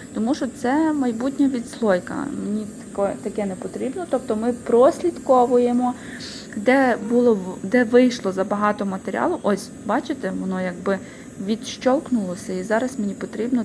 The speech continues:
цей гель звідси забрати. Це маленька частинка гелю, яка при-, прилипша була до шкіри пальця. Зараз це місце я згладжую, запилюю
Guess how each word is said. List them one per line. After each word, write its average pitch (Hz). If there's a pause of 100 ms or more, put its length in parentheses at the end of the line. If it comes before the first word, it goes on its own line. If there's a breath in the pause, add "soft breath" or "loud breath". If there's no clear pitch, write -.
цей 185
гель 220 (100)
звідси 202
забрати. 233 (400 loud breath)
Це 214 (400)
маленька 233
частинка 196
гелю, 254
яка 208
при-, 208 (260)
прилипша 214 (200)
була 175 (120)
до 180
шкіри 202
пальця. 254 (1040 loud breath)
Зараз 214
це 208
місце 208
я 196 (100)
згладжую, 226
запилюю 202